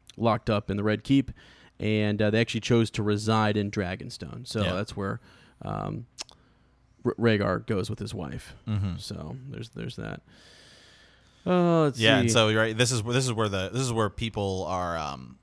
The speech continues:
Speaker 2: you know, a bunch of rumors are getting spread up that Rhaegar is gonna plan to depose his father and seize the Iron Throne for himself.
Speaker 1: Mm-hmm, yeah, and some of this I got into when we get, we talked about Rhaenys, um,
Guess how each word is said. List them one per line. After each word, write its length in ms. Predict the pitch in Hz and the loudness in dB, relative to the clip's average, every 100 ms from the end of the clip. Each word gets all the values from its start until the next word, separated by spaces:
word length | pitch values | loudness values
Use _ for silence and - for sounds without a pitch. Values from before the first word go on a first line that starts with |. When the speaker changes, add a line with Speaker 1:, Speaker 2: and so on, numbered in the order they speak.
| - | -8
Speaker 2:
you 140 | 104 | -6
know, 80 | 87 | -4
a 40 | |
bunch 140 | 92 104 | -6 -4
of 100 | 101 | -2
rumors 320 | 147 139 120 | 0 0 -4
are 20 | |
getting 160 | 110 110 | -6 -8
spread 220 | - 110 | -4 -2
up 160 | 101 - | -2 -4
that 220 | 90 73 | -8 -6
Rhaegar 320 | 104 101 92 | -6 -4 -4
is 100 | 92 | -6
gonna 360 | - 87 78 - _ _ _ _ _ _ | -10 -12 -10 -14 _ _ _ _ _ _
plan 300 | - 104 98 | -4 -2 -2
to 80 | 95 | -4
depose 360 | 92 98 95 | -6 -4 -4
his 120 | 92 - | -6 -2
father 460 | 127 127 123 120 | 2 2 2 -2
and 100 | 110 | -4
seize 200 | - 101 | -6 -8
the 80 | 98 | -8
Iron 180 | 92 90 | -8 -10
Throne 240 | 95 90 90 | -10 -12 -10
for 140 | 95 | -12
himself. 840 | 95 90 - - 98 - - - - | -12 -10 -10 -6 -4 -6 -12 -16 -6
Speaker 1:
Mm-hmm, 420 | 113 110 107 - | -2 -2 -4 -4
yeah, 140 | 104 101 - - - | -2 -4 -10 -20 -4
and 120 | - | -2
some 120 | 143 240 | 4 4
of 40 | |
this 120 | 185 | 6
I 60 | 127 | 4
got 160 | 113 113 | 4 2
into 220 | 107 113 | 2 0
when 80 | 107 | 0
we 80 | 107 | 0
get, 260 | 117 107 | -2 -2
we 80 | 117 | -2
talked 240 | - 123 | 0 0
about 200 | 113 - 101 | 0 -2 0
Rhaenys, 560 | 117 123 127 127 - - - - | 2 2 2 0 -4 -14 -20 -14
um, 420 | - 113 104 101 | 0 2 2 0